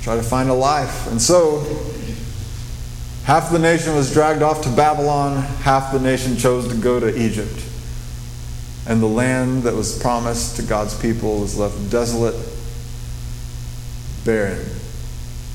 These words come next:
Doesn't get much worse than that.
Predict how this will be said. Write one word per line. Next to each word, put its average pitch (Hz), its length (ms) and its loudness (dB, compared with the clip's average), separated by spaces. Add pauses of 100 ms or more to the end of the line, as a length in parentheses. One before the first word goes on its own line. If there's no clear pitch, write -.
(3750)
Doesn't 143 180 4
get 147 160 4
much 127 240 -2
worse 123 260 2
than 117 140 0
that. 127 200 -2